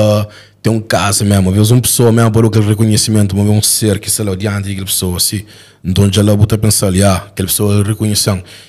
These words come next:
E muitas vezes também, e que as mesmas pessoas que,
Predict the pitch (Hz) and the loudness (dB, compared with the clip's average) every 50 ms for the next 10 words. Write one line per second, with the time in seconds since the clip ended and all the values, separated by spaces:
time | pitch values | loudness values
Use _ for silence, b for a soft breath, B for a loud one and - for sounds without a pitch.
0 | B B - 107 107 107 110 110 107 110 107 104 107 104 - - 104 101 101 107 | B B -2 0 2 4 4 2 2 2 2 2 2 2 2 0 -2 0 0 0
1 | 107 92 107 104 - 101 104 104 107 113 113 110 113 113 - - - - - 110 | 0 -2 -2 -4 -2 0 2 2 4 4 4 4 4 2 0 -2 -2 -2 0 2
2 | 104 107 101 - - - 110 104 101 101 | 2 4 2 0 0 0 0 0 0 0